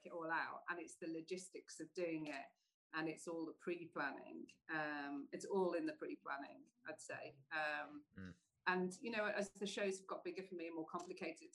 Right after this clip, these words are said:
Speaker 1: I wasn't in a, a position of responsibility on this creatively or, or, you know, as a producer, but I was, uh, it was one that I, I think the first time that I was really, really proud of something that I'd done and felt like we'd been part of it. And it was a lovely crew,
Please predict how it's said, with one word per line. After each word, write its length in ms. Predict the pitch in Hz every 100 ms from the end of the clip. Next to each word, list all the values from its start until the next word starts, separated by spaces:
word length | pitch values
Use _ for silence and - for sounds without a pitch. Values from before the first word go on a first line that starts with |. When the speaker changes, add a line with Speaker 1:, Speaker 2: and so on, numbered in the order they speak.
| -
Speaker 1:
I 120 | 202 220
wasn't 280 | 247 214
in 160 | 208 208
a, 80 | 180 -
a 0 | -
position 360 | 180 185 185 180
of 80 | 170
responsibility 760 | - - 175 - 170 175 175 180
on 160 | 180
this 320 | 185 208 - -
creatively 720 | 165 160 165 170 175 170 165
or, 360 | 156 151 147 -
or, 400 | 160 151 151 -
you 100 | 160
know, 80 | 156
as 100 | 156
a 100 | - -
producer, 500 | - 185 180 160 143 - - - -
but 120 | -
I 200 | 160 165 160
was, 420 | 170 160 160 - - _ _ _ _ -
uh, 400 | 170 160 156 156 - - - 196
it 140 | 185
was 160 | 190 - 190
one 260 | 202 185 180
that 100 | 151
I, 200 | 170 170 170
I 80 |
think 260 | 170 - 180
the 240 | 165 -
first 200 | 175 165
time 160 | - 165
that 80 | 165
I 40 | 160
was 120 | 165 151
really, 240 | 165 156
really 240 | 156 151 - - - -
proud 440 | - 175 151 151
of 80 | 160
something 320 | 160 160 156 156
that 120 | 143
I'd 180 | 151 160
done 200 | 160 156
and 120 | 156 -
felt 200 | 147 -
like 200 | 151 151
we'd 120 | 160
been 200 | 160 - 165
part 200 | 156 151
of 120 | - 156
it. 80 | 151 180
And 80 | 175
it 80 | 180
was 160 | 180
a 40 | 180
lovely 340 | 175 175 160
crew, 300 | - 156 151